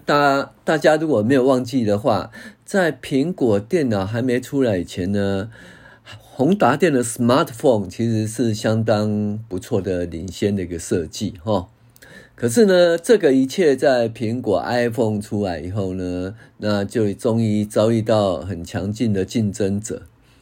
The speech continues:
那宏达电呢，就是想跟苹果有一些专利权之战，他想要在专利权里面呢打倒苹果，哈，所以他投资了一些钱。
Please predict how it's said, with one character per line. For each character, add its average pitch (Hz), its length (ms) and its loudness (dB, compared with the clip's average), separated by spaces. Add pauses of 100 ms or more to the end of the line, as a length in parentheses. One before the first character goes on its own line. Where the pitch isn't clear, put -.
(720)
那 127 400 2
宏 120 240 -2
达 147 200 4
电 147 240 2
呢， 131 440 4 (320)
就 113 140 -2
是 101 1200 -2 (1120)
想 117 340 0 (220)
跟 180 180 4
苹 147 260 2
果 113 220 6
有 95 180 2
一 127 80 2
些 127 240 2
专 127 240 2
利 135 140 4
权 95 340 -4
之 110 220 -2
战， 110 260 0
他 139 160 0
想 117 160 -2
要 107 80 2
在 131 140 4
专 127 240 2
利 135 140 2
权 101 200 -2
里 98 140 -2
面 110 220 0
呢 98 120 0
打 98 200 -2
倒 104 180 0
苹 90 240 -10
果， - 240 -8
哈， 82 300 -8 (340)
所 123 180 0
以 107 80 4
他 120 360 0
投 110 240 -2
资 107 160 -2
了 98 80 2
一 104 60 -2
些 104 200 -2
钱。 101 300 -10